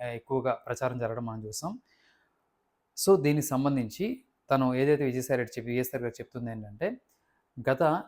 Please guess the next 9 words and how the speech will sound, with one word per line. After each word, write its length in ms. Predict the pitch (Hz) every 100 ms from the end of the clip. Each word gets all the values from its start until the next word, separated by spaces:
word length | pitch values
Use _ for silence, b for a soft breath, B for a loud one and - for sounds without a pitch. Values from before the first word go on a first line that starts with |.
| -
ఇరవై 200 | 123 143
సంవత్సరాలుగా 640 | 151 127 131 - 123 110 107 _ _ _ _ _ _ _ _ _ -
మత 140 | 131
మార్పిడులు 420 | 143 147 147 123
ఏదైతే 320 | 120 123 131 117
జరిగాయో 380 | 123 110 113
దానిపైన 560 | 143 127 131 147 147 196 - _
కంప్లీట్ 300 | 131 131 151
విచారణ 320 | 127 127 135